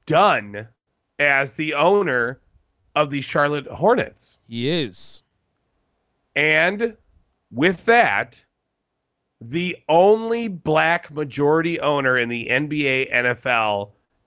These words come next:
Speaker 1: or M L B is gone.
Speaker 2: Mm.
Speaker 1: Happy Juneteenth, everyone.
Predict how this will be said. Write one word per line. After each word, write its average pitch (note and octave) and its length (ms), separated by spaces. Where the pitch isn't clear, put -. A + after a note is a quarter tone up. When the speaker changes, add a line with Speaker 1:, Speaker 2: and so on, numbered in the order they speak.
Speaker 1:
or C#3 220
M C3+ 200
L B2+ 160
B A2 200
is G2+ 140
gone. - 360
Speaker 2:
Mm. D3+ 300
Speaker 1:
Happy F#3+ 680
Juneteenth, D#3+ 1000
everyone. E2+ 720